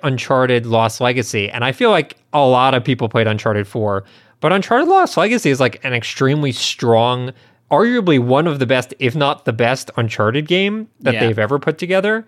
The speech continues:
Speaker 1: Um, really, uh, great, uh, characterizations. Uh, the environment's really cool. And I feel like a lot of people missed it 'cause it came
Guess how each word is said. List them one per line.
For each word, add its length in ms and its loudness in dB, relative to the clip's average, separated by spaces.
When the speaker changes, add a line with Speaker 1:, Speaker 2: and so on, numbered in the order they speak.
Speaker 1:
Um, 480 0
really, 680 2
uh, 260 2
great, 720 -2
uh, 460 -2
characterizations. 1120 0
Uh, 300 0
the 80 -4
environment's 480 0
really 180 -2
cool. 540 0
And 160 0
I 80 0
feel 140 0
like 120 2
a 40 0
lot 160 4
of 40 -2
people 220 0
missed 300 0
it 180 0
'cause 160 -2
it 160 -4
came 480 -4